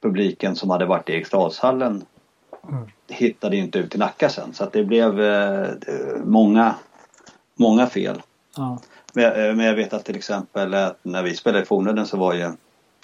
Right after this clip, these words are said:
Speaker 1: och det här är ju lustigt nu tvåtusen tjugo, för att Pixbo till exempel, de propagerar ju mycket för att de, de lagen som inte hade tillräckligt bra publiksiffror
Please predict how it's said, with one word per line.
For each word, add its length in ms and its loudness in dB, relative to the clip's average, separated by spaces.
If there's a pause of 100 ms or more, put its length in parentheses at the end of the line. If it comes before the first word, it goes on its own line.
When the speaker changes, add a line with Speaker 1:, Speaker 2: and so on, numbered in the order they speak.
(300)
Speaker 1:
och 100 -16
det 80 2
här 140 6
är 40 6
ju 100 2
lustigt 360 -4
nu 200 -10
tvåtusen 360 -8
tjugo, 420 0
för 80 0
att 200 -4 (460)
Pixbo 460 2
till 140 0
exempel, 380 -6
de 140 -4
propagerar 480 2
ju 80 -2
mycket 300 -6
för 140 0
att 140 0
de, 360 -6 (400)
de 280 4
lagen 320 4
som 180 -10
inte 180 -6
hade 140 -2
tillräckligt 400 -6
bra 280 0
publiksiffror 840 0